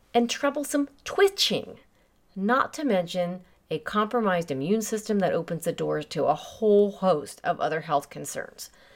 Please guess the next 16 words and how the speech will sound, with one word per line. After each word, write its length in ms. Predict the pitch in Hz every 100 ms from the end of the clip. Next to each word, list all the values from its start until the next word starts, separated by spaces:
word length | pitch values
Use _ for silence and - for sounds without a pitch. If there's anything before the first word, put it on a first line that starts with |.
| _ -
So 280 | - 151 - -
it's 200 | 190 -
not 240 | 202 226
a 40 | 226
pretty 260 | - 196
picture, 380 | 190 180 - -
is 140 | 139
it? 160 | - - _ _ _ _ - _ _ _ _ _
And 220 | - 190 196
then 300 | 233 302 330 _ _
there's 160 | 208 208
the 80 | 202
psychological 880 | 233 254 240 202 185 233 208 156
impacts. 680 | - 135 - 82 - - - _ _ _ _ _ _ _ _ _ -
Pathologic 640 | 147 139 165 165 160 165
fear, 560 | - 214 208 170 131